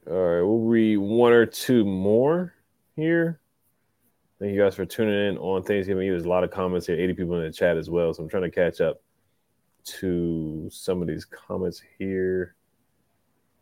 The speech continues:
Let's see here. Uh, Mister Spike says, "It sounds like y'all are expecting the Tanking team to be five hundred. We don't need any more ten to fifteen first round picks for the next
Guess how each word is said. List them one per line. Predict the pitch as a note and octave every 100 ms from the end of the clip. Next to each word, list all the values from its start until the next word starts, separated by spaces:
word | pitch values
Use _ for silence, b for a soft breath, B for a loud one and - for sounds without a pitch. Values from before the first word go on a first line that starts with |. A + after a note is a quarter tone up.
| _ _ _ _ _ _ -
Let's | A#2+ - -
see | -
here. | F#2 - - - - -
Uh, | D#2+ F2 E2+ E2
Mister | G2+ G2+ F#2
Spike | - F#2 F2+ - _ _ _ _ _ _ _ _ _ -
says, | C#3 C3 B2+
"It |
sounds | A#2 E3+
like | D3+
y'all | C#3 C3+
are |
expecting | B2+ A#2+ B2+ A#2+
the | G#2
Tanking | A#2+ A2
team | G#2+ A2
to | G2
be | G2
five | F#2+ G2+ F#2+
hundred. | F#2+ G2+ F#2+
We | F#2
don't | F#2+
need | F#2 F2+
any | F2+
more | F#2 F2+
ten | - F2+
to |
fifteen | F2+ E2+ F2+
first | F2+ E2+
round | E2+ E2
picks | F2+ E2+
for | -
the | E2
next | E2 E2 - -